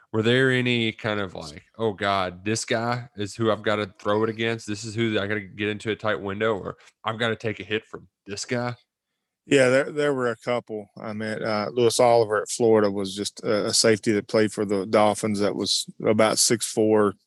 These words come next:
Speaker 2: two thirty, and just decapitate people back there. Uh, uh, Keith McCants was the first, I think he was the first overall pick, was a linebacker at Alabama, uh,
Speaker 1: <laughs>
Speaker 2: that, that introduced me to the, to Tuscaloosa pretty, uh,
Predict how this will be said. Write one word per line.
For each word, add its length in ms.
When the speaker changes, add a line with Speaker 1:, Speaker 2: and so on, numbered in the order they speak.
Speaker 2:
two 160
thirty, 500
and 120
just 320
decapitate 800
people 260
back 300
there. 360
Uh, 60
uh, 640
Keith 220
McCants 580
was 160
the 60
first, 580
I 60
think 260
he 60
was 100
the 60
first 320
overall 360
pick, 300
was 140
a 20
linebacker 600
at 60
Alabama, 600
uh, 360
Speaker 1:
<laughs> 40
Speaker 2:
that, 180
that 220
introduced 420
me 160
to 160
the, 260
to 120
Tuscaloosa 640
pretty, 420
uh, 240